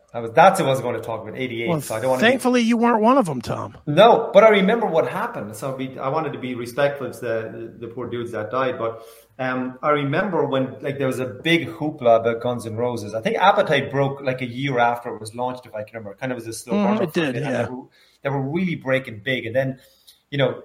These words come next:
Speaker 1: you know, coming up next, Guns N' Roses, and then there was a huge surge forward. And I can remember, I remember this distinctly, being lifted. Basically, I was eighteen, being lifted off my feet and just pushed forward.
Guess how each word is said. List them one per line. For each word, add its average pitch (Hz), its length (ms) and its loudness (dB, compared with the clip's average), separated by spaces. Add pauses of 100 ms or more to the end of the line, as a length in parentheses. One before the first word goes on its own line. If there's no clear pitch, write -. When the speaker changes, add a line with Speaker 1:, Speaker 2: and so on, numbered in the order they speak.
Speaker 1:
you 170 80 -10
know, 139 100 -8
coming 185 360 -2
up 175 140 -2
next, 165 280 -6
Guns 254 240 -8
N' 240 80 -14
Roses, 220 400 -10
and 143 100 -8
then 160 120 -4
there 147 80 -4
was 127 100 -8
a 113 80 -14
huge 185 640 -6
surge 135 320 -2
forward. 147 400 -2
And 120 100 -8
I 185 120 0
can 240 160 -2
remember, 175 500 -2
I 104 60 -4
remember 190 360 -4
this 175 140 -12
distinctly, 143 480 -10
being 123 200 -10
lifted. 147 580 -6
Basically, 143 480 0
I 135 120 -2
was 131 260 -10
eighteen, 135 540 -10 (400)
being 139 180 -2
lifted 180 380 0
off 139 200 2
my 123 120 -6
feet 143 340 -10
and 117 80 -10
just 117 280 -8
pushed - 300 -6
forward. 120 380 -4